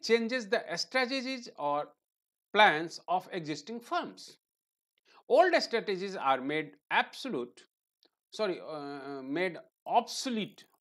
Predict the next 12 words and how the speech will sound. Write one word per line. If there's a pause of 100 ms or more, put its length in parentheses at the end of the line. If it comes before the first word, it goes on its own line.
obsolete, (880)
and
new
ones (100)
need
to
be
invented. (1080)
Since
the (100)
technology (420)
provides